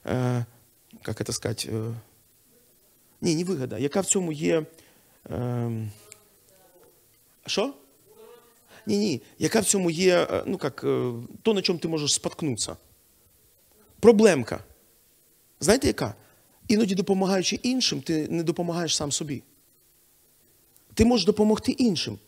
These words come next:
але сам ти можеш не почути те, що ти намагаєшся донести до решти людей. Тому Біблія говорить, небагато ставайте пасторами.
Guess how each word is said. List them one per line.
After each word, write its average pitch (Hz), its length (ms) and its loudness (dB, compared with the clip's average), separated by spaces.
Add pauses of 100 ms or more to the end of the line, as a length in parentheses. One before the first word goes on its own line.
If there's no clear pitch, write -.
(460)
але 185 140 6
сам 190 280 4
ти 165 100 2
можеш 156 280 -2
не 175 80 -2
почути 175 380 -4
те, 208 320 0 (300)
що - 180 0
ти 165 120 -2
намагаєшся 160 460 0
донести 147 360 -2
до 143 100 0
решти 139 260 -2
людей. 156 360 -4 (920)
Тому 170 180 6
Біблія 233 280 6
говорить, 233 360 8
небагато 247 420 -4
ставайте 196 340 -2
пасторами. 180 520 -4